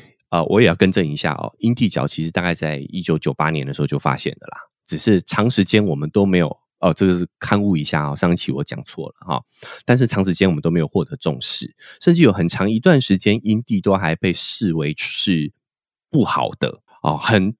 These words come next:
到现在都还是有一些国家会对女性施行割礼，会把女性的阴蒂割掉。其实它，它的，呃，阴蒂跟阴茎啊，哦，我们在胚胎的时候，其实两者是一样的东西哦。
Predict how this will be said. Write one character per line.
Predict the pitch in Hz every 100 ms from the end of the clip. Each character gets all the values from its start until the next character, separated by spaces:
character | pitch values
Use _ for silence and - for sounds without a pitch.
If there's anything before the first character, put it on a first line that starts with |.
| -
到 | 156
现 | 139 - 156 113
在 | 131 110
都 | 110
还 | 92 82
是 | 98
有 | 76
一 | 80
些 | - 87
国 | 80 73
家 | 73 78 73
会 | 73 90
对 | 95 87
女 | 80 69
性 | 65 92
施 | 80 85
行 | 76 71 -
割 | 73 73
礼， | 69 - _ _ -
会 | 92
把 | 78 67 - _
女 | 80
性 | 73 82
的 | 76
阴 | 82
蒂 | 80
割 | 76 73
掉。 | 76 - _ _ _ _ _ _ - - -
其 | 190
实 | 180 185
它， | - 175 175 180 _
它 | - 170
的， | 151 110 90 - - _ _
呃， | - 98 92 -
阴 | - 151 156
蒂 | 147 117
跟 | 120 120
阴 | 113 104 104
茎 | - 92 92
啊， | 80 73 80
哦， |
我 | 73
们 | 76 76
在 | 95
胚 | - - 101
胎 | - 95
的 | 87 76
时 | - 71 69
候， | - 82 - - _ - _ _
其 | - 98
实 |
两 | 101 92 113
者 | 80
是 | 71 95 -
一 | 82
样 | 92 87
的 | 73
东 | 78 71
西 | - 67
哦。 | 67 65